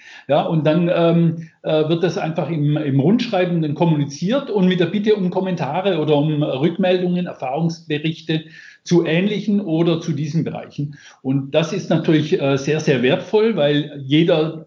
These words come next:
seine, sein Know-how, jedes Campingunternehmer bringt sein Know-how rein in das System und kann aber das ganze Know-how von dem ganzen, äh, Netzwerk letztendlich auch wieder herausziehen.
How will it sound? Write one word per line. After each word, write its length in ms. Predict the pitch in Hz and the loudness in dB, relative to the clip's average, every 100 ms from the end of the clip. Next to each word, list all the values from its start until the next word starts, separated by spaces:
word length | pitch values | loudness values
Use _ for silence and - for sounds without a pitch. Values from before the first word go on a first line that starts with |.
| - | -18
seine, 680 | - 139 165 196 185 151 - - _ | -6 -2 0 -2 -2 -6 -10 -20 _
sein 260 | - 147 196 | -6 -2 0
Know-how, 420 | 170 131 147 160 | 0 0 -2 -2
jedes 420 | 147 139 127 - | -2 -2 -6 -6
Campingunternehmer 680 | 151 165 175 147 143 139 127 | -2 -2 -2 0 2 2 0
bringt 240 | 156 165 | 0 0
sein 220 | - 123 139 | 0 0 2
Know-how 420 | 117 107 117 110 | 2 0 -4 -2
rein 220 | 113 220 | 0 2
in 160 | 202 202 | 4 2
das 140 | 190 | 2
System 640 | 226 - - 208 247 - - | 0 -2 0 0 0 -4 -6
und 140 | 156 156 | 0 0
kann 200 | 165 208 | 0 -4
aber 260 | 160 170 | -4 -4
das 200 | 170 160 | -2 -4
ganze 280 | 151 185 185 | -4 -6 -4
Know-how 520 | 160 147 120 143 180 | -4 -4 -4 -4 -4
von 160 | 175 156 | -2 0
dem 160 | 151 143 | 0 0
ganzen, 640 | 135 170 180 165 160 - - _ | 0 0 2 2 0 -6 -16 _
äh, 160 | - 143 | -2 0
Netzwerk 540 | 143 160 - 165 156 | 2 0 -2 -2 0
letztendlich 440 | 151 147 156 151 - | -2 -2 -2 -2 -4
auch 140 | 127 | -4
wieder 200 | 147 147 | 0 0
herausziehen. 840 | 123 113 180 202 - 110 98 101 | 0 -2 -2 -4 -8 -12 -10 -12